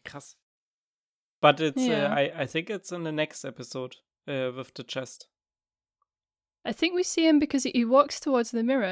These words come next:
Speaker 2: and Viren's like, "Oh, he's seen me," but then realizes that he's just adjusting his pretty hair or
Speaker 1: Yeah.
Speaker 2: something.
Speaker 1: Ah, on his person chest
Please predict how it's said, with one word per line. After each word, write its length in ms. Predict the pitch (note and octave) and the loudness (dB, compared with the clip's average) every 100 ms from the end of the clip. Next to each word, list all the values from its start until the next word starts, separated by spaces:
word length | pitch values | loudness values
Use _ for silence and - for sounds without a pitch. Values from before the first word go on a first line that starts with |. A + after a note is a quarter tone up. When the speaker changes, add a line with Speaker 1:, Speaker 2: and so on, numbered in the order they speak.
| A3 A3+ | -4 -4
Speaker 2:
and 160 | A3 G#3+ | -2 2
Viren's 360 | A#3 A#3 A3 | 2 2 2
like, 220 | G3 F#3+ _ _ _ _ _ _ _ _ | 0 -2 _ _ _ _ _ _ _ _
"Oh, 180 | G3 D3+ _ _ _ | -12 -12 _ _ _
he's 180 | A3 - | -4 -2
seen 260 | A#3 A3+ | 2 2
me," 160 | G3+ F#3 | 2 -2
but 200 | F3 - | -6 -2
then 220 | G3+ G3+ | -2 -2
realizes 800 | G3+ G3+ G3 G3 F#3+ G3 - - - | -2 0 0 -2 -2 -6 -8 -14 -10
that 120 | G3 | -6
he's 160 | G3 F#3+ | -6 -4
just 420 | G#3+ - - - - | -4 -4 -12 -20 -16
adjusting 540 | - A3 G#3 - F#3+ | -6 -4 -4 -6 -8
his 160 | F#3 F#3+ | -8 -12
pretty 380 | - G#3+ - F#3 | -10 -12 -8 -8
hair 360 | F#3+ F#3+ F#3+ - | -6 -6 -8 -8
or 120 | F3+ | 0
Speaker 1:
Yeah. 200 | C#3+ A#2+ | 4 4
Speaker 2:
something. 260 | - G3+ - _ | 2 -14 -14 _
Speaker 1:
Ah, 400 | B2 A#2+ C3+ B2 - _ _ - | -4 2 4 4 0 _ _ -6
on 140 | C3+ B2+ | -4 -4
his 340 | B2+ - - _ _ | -8 -10 -20 _ _
person 400 | - C#3+ D3+ D#3 | 0 0 0 -8
chest 360 | - D#3 D3+ - | -6 -6 -6 -8